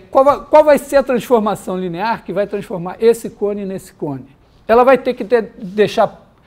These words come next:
fixo isso aqui, ó. Né, porque essa curva tá nos dois. Eu vou deixar ela quietinha. O que significa que eu posso deixar o plano horizontal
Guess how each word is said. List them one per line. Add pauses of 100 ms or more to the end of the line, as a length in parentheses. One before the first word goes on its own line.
(100)
fixo
isso
aqui,
ó. (3250)
Né,
porque
essa
curva (320)
tá
nos
dois. (880)
Eu
vou
deixar
ela
quietinha. (360)
O
que
significa
que
eu
posso
deixar
o
plano
horizontal